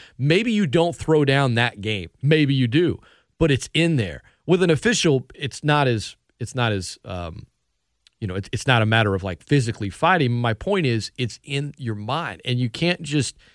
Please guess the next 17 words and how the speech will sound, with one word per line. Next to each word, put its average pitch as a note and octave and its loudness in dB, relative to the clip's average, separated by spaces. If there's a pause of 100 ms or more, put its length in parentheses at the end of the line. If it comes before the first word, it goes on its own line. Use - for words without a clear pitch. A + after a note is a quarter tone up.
(160)
you're D3 2
not F3+ 4
a F3+ 4
robot. C3 2
You A2+ -6
can't C#3 0
just B2+ -6
clear D3+ 0
it B2+ 2
out B2+ 2
and A2+ -8
say A#2 0
it A2 -2
doesn't G2+ -4
do F3+ -2
that. F#2 -4
Like, G#2+ -4